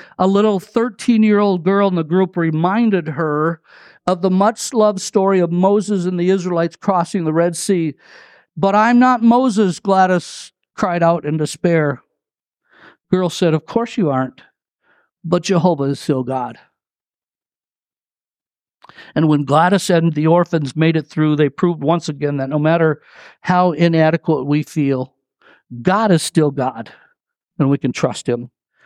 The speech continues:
The third thing we see is God's plans do not need your help, only your obedience.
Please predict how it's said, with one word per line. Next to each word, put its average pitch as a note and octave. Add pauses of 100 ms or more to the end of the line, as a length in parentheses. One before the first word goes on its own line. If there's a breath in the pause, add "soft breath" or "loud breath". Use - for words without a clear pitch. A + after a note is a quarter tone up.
(260 soft breath)
The D#3+
third G3+
thing F#3
we F3
see F#3+
is E3+
God's F#3+
plans G3+
do F#3+
not F3+
need F3
your F3+
help, F#3
only F#3
your E3
obedience. D#3